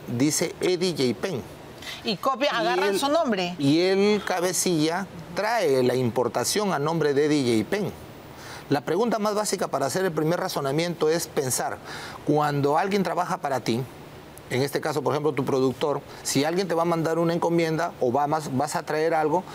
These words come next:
Speaker 1: no vas a mandar a traerlo a nombre de Rolo, por ejemplo, como tú siempre
Speaker 2: No,
Speaker 1: lo llamas.
Speaker 2: tendría que
Speaker 1: Tiene
Speaker 2: ser
Speaker 1: que ser con su
Speaker 2: Rolando
Speaker 1: nombre
Speaker 2: Rodríguez,
Speaker 1: completo, con sus
Speaker 2: alias
Speaker 1: cuatro.
Speaker 2: Rolo.
Speaker 1: Claro, tenía que ser con sus cuatro datos.
Speaker 2: Obvio,
Speaker 1: Dos nombres,
Speaker 2: con su
Speaker 1: dos
Speaker 2: D N I.
Speaker 1: Lógicamente.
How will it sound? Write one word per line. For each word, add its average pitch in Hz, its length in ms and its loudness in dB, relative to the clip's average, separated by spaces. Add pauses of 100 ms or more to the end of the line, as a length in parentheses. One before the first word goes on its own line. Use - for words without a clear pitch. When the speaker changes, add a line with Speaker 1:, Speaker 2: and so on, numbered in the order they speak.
(200)
Speaker 1:
no 170 160 2
vas 202 180 0
a 165 40 0
mandar 147 500 0
a 135 120 0
traerlo 143 380 0
a 139 40 0
nombre 151 300 2
de 127 120 4
Rolo, 175 420 2 (260)
por 113 140 2
ejemplo, 135 340 0
como 110 180 0
tú - 140 -2
siempre 220 200 2
Speaker 2:
No, 277 120 4
Speaker 1:
lo 214 60 2
llamas. 202 180 2
Speaker 2:
tendría 226 280 2
que 220 100 -4
Speaker 1:
Tiene 220 180 2
Speaker 2:
ser 226 100 0
Speaker 1:
que 220 60 4
ser - 0 -
con 214 100 2
su 208 60 2
Speaker 2:
Rolando 233 580 2
Speaker 1:
nombre 175 460 2
Speaker 2:
Rodríguez, - 180 2
Speaker 1:
completo, 120 600 2
con 120 140 0
sus 233 100 2
Speaker 2:
alias 247 240 0
Speaker 1:
cuatro. 226 220 2
Speaker 2:
Rolo. 180 320 2 (360)
Speaker 1:
Claro, 120 460 2
tenía 143 280 0
que 170 120 2
ser 156 100 0
con 190 160 0
sus 139 160 -4
cuatro 156 500 0 (320)
datos. 165 520 -2
Speaker 2:
Obvio, 254 400 4
Speaker 1:
Dos 131 160 -2
nombres, 233 420 2
Speaker 2:
con 226 100 4
su 220 60 6
Speaker 1:
dos 165 80 2
Speaker 2:
D 233 180 2
N 320 100 0
I. 180 120 -2 (120)
Speaker 1:
Lógicamente. 120 1080 0